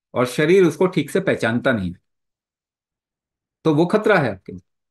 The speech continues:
आपके शरीर के लिए। एनवायरनमेंट अगर आप बदल देते हैं, वातावरण बदल देते हैं, तो जो सांस ले रहे हैं, वो ही खतरा बन जाता है। सोशियो इकोनॉमिक सिचुएशन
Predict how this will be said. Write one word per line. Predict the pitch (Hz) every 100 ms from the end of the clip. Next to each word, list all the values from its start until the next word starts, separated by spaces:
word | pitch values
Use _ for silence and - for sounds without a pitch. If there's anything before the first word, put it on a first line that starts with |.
| _ _ _ _ _ _
आपके | - 131 - 170
शरीर | 156 135 123
के | 123
लिए। | - _ - 135 _ _ _ _ _ _ _ _ _ _ _
एनवायरनमेंट | 147 185 208 233 240 269
अगर | 233 220
आप | 208
बदल | 180 147 160
देते | 156 143 151
हैं, | 127 123 131 196 254
वातावरण | 156 127 156 165 185 185
बदल | 117 131
देते | 127 127 135
हैं, | 123 135 170
तो | 180
जो | 151 156
सांस | 170 139 131 160
ले | 156 160
रहे | 190
हैं, | 160
वो | 131 143
ही | 151
खतरा | 208 - 147
बन | 131 113
जाता | 92 85 -
है। | _ _ _ _ _ _ _ _ _ _ _ _ _ _ _
सोशियो | - - 196 226 226 - 262
इकोनॉमिक | 202 175 160 170 185
सिचुएशन | 180 127 135 127 127 135 135